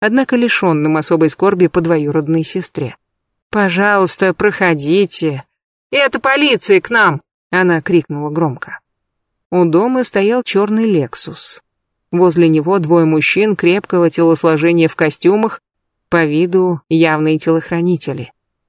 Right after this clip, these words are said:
Завидев Гущина, Макара и Клавдия Мамонтова, они молча ринулись в дом и через пять минут показались с третьим.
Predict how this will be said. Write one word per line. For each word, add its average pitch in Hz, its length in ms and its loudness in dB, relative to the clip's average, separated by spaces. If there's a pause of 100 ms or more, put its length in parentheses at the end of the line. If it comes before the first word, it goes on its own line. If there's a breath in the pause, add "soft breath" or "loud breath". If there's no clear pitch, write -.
(240)
Завидев 196 500 0
Гущина, 185 680 0
Макара 170 580 -2
и 156 80 2
Клавдия 160 560 0
Мамонтова, 196 580 0 (260)
они 240 280 2
молча 220 380 2
ринулись 185 500 4
в 156 100 -4
дом 190 420 0
и 165 300 2 (220)
через 180 380 0
пять 233 260 -2
минут 160 640 -2 (100)
показались 190 680 -2
с - 60 -8
третьим. 156 580 -4